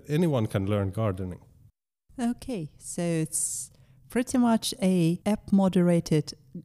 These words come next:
Speaker 2: course on gardening, something like that.
Speaker 1: Yeah, yeah. You should be able to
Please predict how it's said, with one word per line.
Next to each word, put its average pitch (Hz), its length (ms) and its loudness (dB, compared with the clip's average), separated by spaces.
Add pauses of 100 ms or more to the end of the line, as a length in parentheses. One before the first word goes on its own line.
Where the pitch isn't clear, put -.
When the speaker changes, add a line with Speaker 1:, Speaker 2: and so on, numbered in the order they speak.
(120)
Speaker 2:
course 185 380 -4
on 160 160 0
gardening, 143 580 -4 (480)
something 143 440 -10
like - 200 -16
that. - 260 -16 (320)
Speaker 1:
Yeah, 120 280 -4 (400)
yeah. 127 160 -6 (1200)
You 147 100 -4
should 180 200 -4
be 160 100 -2
able 131 280 0
to 113 260 -6